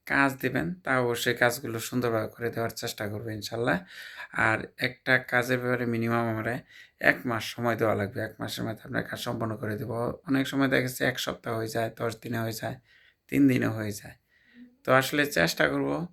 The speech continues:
যে কাজগুলো সুন্দরভাবে গুছিয়ে গেছিয়ে দেওয়ার, যারা কাজগুলো দেন। আর বর্তমান সময়ে ভারতের মেডিকেল ভিসা খুব জটিল আকার ধারণ করছে। তো সব ক্ষেত্রেই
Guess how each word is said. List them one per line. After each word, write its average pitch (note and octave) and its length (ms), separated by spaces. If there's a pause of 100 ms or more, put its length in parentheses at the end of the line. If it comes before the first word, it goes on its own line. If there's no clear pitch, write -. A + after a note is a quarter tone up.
(320)
যে - 120
কাজগুলো B2 420
সুন্দরভাবে B2 420
গুছিয়ে A2+ 300
গেছিয়ে A#2 280
দেওয়ার, A#2+ 220
যারা A2 260
কাজগুলো A#2 440
দেন। A#2+ 260 (760)
আর A2 240 (240)
বর্তমান B2+ 420
সময়ে B2+ 280
ভারতের A2+ 380
মেডিকেল A#2 400
ভিসা A#2+ 220
খুব A#2+ 220
জটিল A#2+ 400
আকার A#2 260
ধারণ G#2+ 280
করছে। - 340 (600)
তো - 80 (100)
সব A#2 360
ক্ষেত্রেই C3+ 420